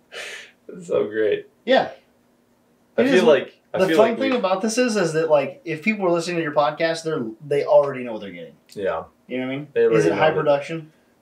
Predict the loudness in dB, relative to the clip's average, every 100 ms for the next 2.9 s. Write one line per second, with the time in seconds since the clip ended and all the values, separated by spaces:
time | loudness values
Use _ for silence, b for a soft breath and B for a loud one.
0 | -4 0 0 -2 -6 -8 -10 -14 -14 -10
1 | -10 -6 -4 -2 -4 -8 -14 -14 -12 -12
2 | -12 -18 _ -8 -4 -4 -6 -14